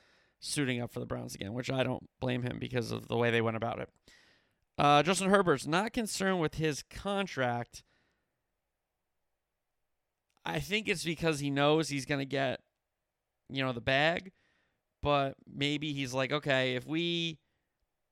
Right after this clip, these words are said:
I don't need it yet 'cause I'm gonna get it. So if I don't need it yet, maybe we can,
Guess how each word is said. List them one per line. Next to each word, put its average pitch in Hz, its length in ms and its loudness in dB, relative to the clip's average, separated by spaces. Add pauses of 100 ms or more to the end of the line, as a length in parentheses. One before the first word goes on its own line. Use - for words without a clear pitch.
(440)
I 151 80 2
don't 170 200 2
need 170 220 0
it 139 120 -2
yet 123 380 0
'cause 131 140 -4
I'm 135 100 -2
gonna 123 140 0
get 160 300 2
it. 131 200 2 (880)
So 127 260 -6
if 120 100 -6
I 147 120 2
don't 147 140 -2
need 165 180 4
it 151 80 4
yet, 127 300 2
maybe 139 340 -4
we 131 180 -2
can, 123 500 -2